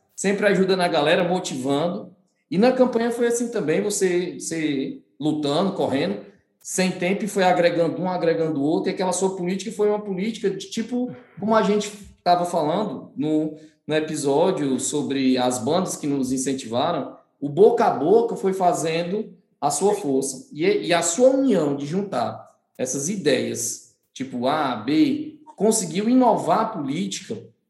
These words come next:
E nisso daí eu queria até te fazer uma pergunta, Jardel. É, enquanto político hoje, qual é a tua visão, tipo, antes de ser político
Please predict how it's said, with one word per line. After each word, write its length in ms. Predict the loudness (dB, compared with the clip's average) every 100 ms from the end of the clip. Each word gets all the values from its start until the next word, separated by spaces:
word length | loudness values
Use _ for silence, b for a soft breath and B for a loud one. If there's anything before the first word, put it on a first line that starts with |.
| _ _ _ _
E 80 | -2
nisso 260 | 0 0 0
daí 160 | 2
eu 120 | 4
queria 160 | 4 0
até 180 | 0 -2
te 80 | -4
fazer 220 | -4 -2
uma 100 | -2
pergunta, 340 | -2 -2 -4
Jardel. 480 | -4 -4 -4 -6 -10 b b b b
É, 640 | -4 0 0 -2 -4 -10 -16 _ _ _ _ _ _
enquanto 920 | -2 -2 2 4 4 2 -2 -8 -10 -16 _ _ _ _ _
político 500 | -2 0 0 -2 -4
hoje, 540 | 0 2 0 -2 -10 -16 -6
qual 160 | 0
é 40 | 0
a 60 |
tua 240 | 2 2 2
visão, 720 | -2 -2 -2 0 -2 -4 -10 -16 -16 -12
tipo, 420 | -10 -8 -10 -6
antes 520 | 2 4 4 0 -8
de 80 | -8
ser 400 | -4 0 2 2
político 580 | -2 -4 -4 -6 -10 -14